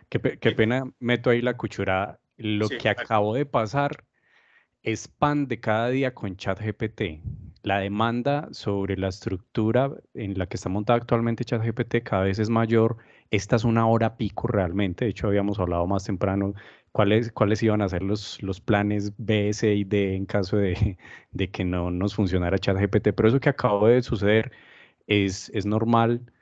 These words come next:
Speaker 1: porque imagínense cuánta gente puede estar usando esta herramienta, eh, al mismo tiempo. Y chat G P T, pues, la, la infraestructura de chat G P T apenas está creciendo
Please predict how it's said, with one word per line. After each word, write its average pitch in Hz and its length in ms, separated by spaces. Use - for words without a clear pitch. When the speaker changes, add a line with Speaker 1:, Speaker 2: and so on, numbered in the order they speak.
Speaker 1:
porque - 460
imagínense 98 720
cuánta 120 680
gente 110 460
puede 110 260
estar 104 280
usando 104 300
esta 101 180
herramienta, 87 540
eh, 87 240
al 92 140
mismo 92 320
tiempo. 87 500
Y 113 340
chat 107 200
G 127 140
P 139 140
T, 135 400
pues, 113 240
la, 90 160
la 95 140
infraestructura 92 640
de - 20
chat 98 160
G 90 60
P - 100
T 123 100
apenas 101 460
está 90 240
creciendo 87 640